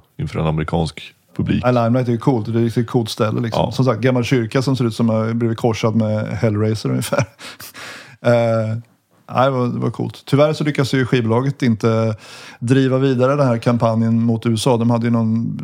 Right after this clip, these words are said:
Speaker 2: distributionsdeal och hej och hå som skulle, eh, göra att, eh, Energy Band skulle kunna florera bättre på, på den amerikanska marknaden, men det hände ju inte. Det, det, det, det blev aldrig,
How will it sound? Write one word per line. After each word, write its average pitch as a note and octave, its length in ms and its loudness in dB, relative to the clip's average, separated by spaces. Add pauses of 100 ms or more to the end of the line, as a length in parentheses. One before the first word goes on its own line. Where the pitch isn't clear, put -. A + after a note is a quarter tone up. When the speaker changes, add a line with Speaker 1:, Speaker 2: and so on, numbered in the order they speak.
Speaker 2:
distributionsdeal A#2 960 0
och A2+ 140 0
hej A2+ 160 2
och A2+ 60 2
hå A2+ 160 0
som A2+ 180 -2
skulle, A2+ 500 -2
eh, B1 500 -4
göra A2+ 220 0
att, - 200 -8
eh, B1 460 -2
Energy A#2 260 2
Band A#2+ 280 0
skulle A2+ 400 -2 (720)
kunna C3+ 420 2 (440)
florera C3 460 4
bättre B2 300 0
på, A#2+ 240 2
på B2 120 0
den A#2+ 100 4
amerikanska A#2 420 2
marknaden, A#2 340 2
men B2 100 2
det B2 60 0
hände A#2+ 300 2
ju C#3+ 60 0
inte. G#2+ 260 -2 (120)
Det, B2 340 2
det, B2 140 0 (100)
det, A#2 460 -2
det - 160 -2
blev B2 220 2
aldrig, A#2 360 2